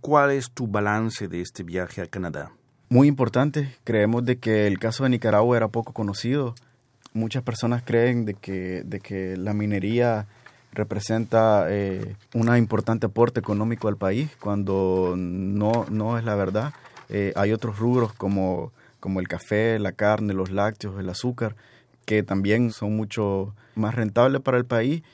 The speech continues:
Speaker 2: y que tienen menos deterioro ambiental. To-, obviamente toda actividad económica va a traer un impacto ambiental, pero la minería es enorme, ¿no? Es muchísimo más, eh, los pasivos ambientales que los ingresos que pueda dejar. Y sobre todo que no son ingresos que son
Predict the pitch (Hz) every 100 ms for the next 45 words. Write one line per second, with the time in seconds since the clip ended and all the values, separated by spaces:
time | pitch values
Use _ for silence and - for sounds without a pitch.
0 | _ _ - 110 - 110 101 110 117 120
1 | 117 120 117 104 104 101 107 110 104 98
2 | 95 95 113 104 104 107 107 113 120 120
3 | 117 113 117 117 113 107 110 110 107 120
4 | 110 98 98 104 104 107 104 101 101 107
5 | 101 98 101 107 - 98 90 85 87 85
6 | 98 65 60 - - _ _ - 95 98
7 | 104 113 90 92 104 120 - _ - 101
8 | 107 110 117 117 117 104 101 104 127 120
9 | - _ _ - - 98 95 95 82 101
10 | 98 98 110 113 113 104 101 110 131 135
11 | - _ _ _ _ 104 92 98 95 104
12 | 107 104 - 98 95 85 104 104 104 -
13 | _ - - 117 101 95 107 123 117 107
14 | 107 107 110 113 104 104 120 117 110 -
15 | 104 113